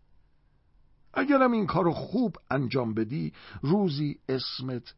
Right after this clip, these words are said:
در قدردانی‌های افراد میاد. کسی بود که انقدر به من ایمان داشت که خودمم به خودم ایمان آوردم. کسی که در ابتدا در من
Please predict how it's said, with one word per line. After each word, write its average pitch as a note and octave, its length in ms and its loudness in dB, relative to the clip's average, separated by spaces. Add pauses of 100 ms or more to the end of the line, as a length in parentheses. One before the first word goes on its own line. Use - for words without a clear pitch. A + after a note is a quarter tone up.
(120)
در A#2+ 100 -4
قدردانی‌های C3 1120 -4
افراد A#2+ 460 -2
میاد. D#2+ 280 -10 (1900)
کسی G3+ 280 -2
بود E3+ 220 0
که D#3 200 -4 (280)
انقدر F3 640 2
به E3 140 0
من D#3+ 240 0 (100)
ایمان C3 440 2
داشت A2+ 380 -2
که F2+ 260 -10 (420)
خودمم F3 760 -6
به B2 100 -10
خودم A2 540 -12
ایمان F#2 420 -4
آوردم. - 440 -18 (840)
کسی E3+ 300 0
که E3+ 140 2
در C#3+ 300 0
ابتدا C3 400 -2
در D3 260 -4
من E3+ 340 -6